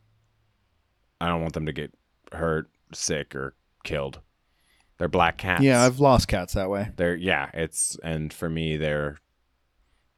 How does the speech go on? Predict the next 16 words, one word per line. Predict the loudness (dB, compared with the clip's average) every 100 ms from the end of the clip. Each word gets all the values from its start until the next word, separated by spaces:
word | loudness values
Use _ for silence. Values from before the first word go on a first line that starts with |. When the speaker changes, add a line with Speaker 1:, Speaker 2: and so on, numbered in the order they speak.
| _
Speaker 2:
I've | 0
Speaker 1:
their | 4
Speaker 2:
also | 6 8
had | 6 6
Speaker 1:
exist- | 4
Speaker 2:
cats | 4 2
that |
were | 2
very | 4 6 6
happy | 4 4
and | 2
they | 4
always | 2 2
came | 2 2
back. | 2 0 0
Speaker 1:
Yes. | 2 2 -2 -14 -18